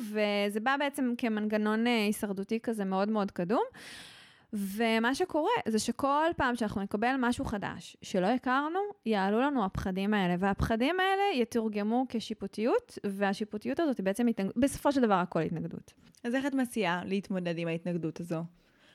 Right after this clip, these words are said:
Speaker 2: מה אנחנו יכולים לעשות? קודם כל, איך אני בכלל יכולה לזהות את זה שאני בהתנגדות? כי לפעמים זה קצת, אה, סוג של מלגוד כזה, זה, זה מסוג הדברים שאני לא תמיד שמה לב שאני נמצאת בתוך החוויה הזו,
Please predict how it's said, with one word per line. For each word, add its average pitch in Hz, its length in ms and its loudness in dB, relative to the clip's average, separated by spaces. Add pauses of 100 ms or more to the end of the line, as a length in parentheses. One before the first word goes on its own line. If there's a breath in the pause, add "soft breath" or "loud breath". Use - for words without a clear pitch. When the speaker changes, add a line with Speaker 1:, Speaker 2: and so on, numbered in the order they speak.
(140 soft breath)
Speaker 2:
מה 220 100 0
אנחנו 220 220 0
יכולים 202 240 -4
לעשות? 190 300 -2
קודם 262 220 4
כל, 277 200 2
איך 240 200 -2
אני 254 140 0
בכלל 214 260 -2
יכולה 202 400 0
לזהות 190 500 0 (480 soft breath)
את 185 60 0
זה 196 80 6
שאני 190 240 0
בהתנגדות? 180 560 0
כי - 120 -2
לפעמים 180 320 0
זה 190 80 0
קצת, 180 400 -4
אה, 185 380 2 (880)
סוג - 180 -6
של 247 140 4
מלגוד 202 400 2
כזה, 185 240 2
זה, 175 160 -4 (120)
זה 196 160 0
מסוג 214 280 2
הדברים 220 240 0
שאני 220 260 0
לא 208 100 2
תמיד 220 300 -4
שמה 202 240 -2
לב 185 260 0
שאני 190 300 -2
נמצאת 180 360 -4
בתוך 185 260 -2
החוויה 175 500 -2
הזו, 247 280 0